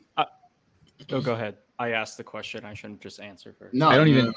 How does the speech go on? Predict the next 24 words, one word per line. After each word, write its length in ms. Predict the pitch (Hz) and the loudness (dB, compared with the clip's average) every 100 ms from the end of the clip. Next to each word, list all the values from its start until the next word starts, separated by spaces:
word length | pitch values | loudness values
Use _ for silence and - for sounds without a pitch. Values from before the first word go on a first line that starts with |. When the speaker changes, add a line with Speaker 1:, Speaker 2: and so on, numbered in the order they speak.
| - | 2
Speaker 3:
I 60 | |
don't 100 | 147 | 4
even 220 | 147 120 | 6 4
know 200 | 107 107 | 4 4
most 200 | 101 98 | 2 0
of 60 | - | -6
the 40 | 98 | -4
guys 220 | 95 95 | -2 -2
on 60 | 95 | -4
the 100 | 87 | -6
list, 300 | 87 85 - | -8 -12 -8
so 140 | 90 | -6
it's 120 | 87 | -6
hard 200 | - 90 | -6 -6
for 140 | - 92 | -6 -10
me 120 | 90 | -8
to 160 | 87 92 | -6 -6
be 240 | 98 101 | -6 -4
like, 220 | 92 90 | -4 -4
Speaker 1:
Me 180 | - 175 | -2 0
Speaker 3:
"Yeah, 60 | 196 | 0
that 80 | 160 | 0
Speaker 1:
neither, 440 | 160 165 175 | -2 -2 -4
Speaker 3:
guy." 60 | 165 | -6